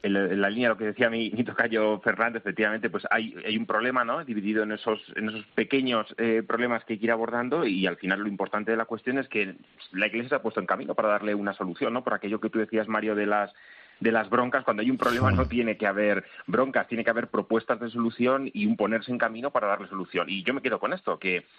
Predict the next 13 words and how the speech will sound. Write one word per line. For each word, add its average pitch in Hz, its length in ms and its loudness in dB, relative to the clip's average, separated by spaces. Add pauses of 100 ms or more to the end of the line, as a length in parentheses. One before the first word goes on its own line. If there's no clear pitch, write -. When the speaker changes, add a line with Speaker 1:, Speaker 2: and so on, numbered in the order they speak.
(340)
Speaker 1:
eh, 98 240 2
identificado 110 720 0
el 120 100 -2
problema, 131 420 0
pues 113 140 -4
hay 95 80 -2
que 107 80 -6
ponerse 107 280 -2
a - 20 -10
trabajar 113 340 -2
para, 135 240 0
para 101 160 -2
solucionarlo. 85 560 -4